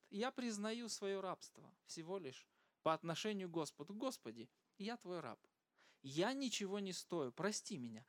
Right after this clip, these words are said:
И Он прощает, и милует, и заботится, и мы радуемся.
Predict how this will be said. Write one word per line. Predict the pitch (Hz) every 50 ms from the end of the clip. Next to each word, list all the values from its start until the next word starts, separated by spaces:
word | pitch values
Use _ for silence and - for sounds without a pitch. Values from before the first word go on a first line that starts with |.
| - - - - _ -
И | 330
Он | 294 247 214
прощает, | 214 202 190 - - - 214 208 196 170 - _ _ _ - _ _ _ _
и | - 226 220
милует, | 190 208 226 233 220 202 190 175 160 - - _ -
и | 254 247
заботится, | 185 165 156 127 139 135 131 - 127 - - - 117 - -
и | 190 202
мы | 214 214 202
радуемся. | 143 131 131 123 135 113 104 - - - 135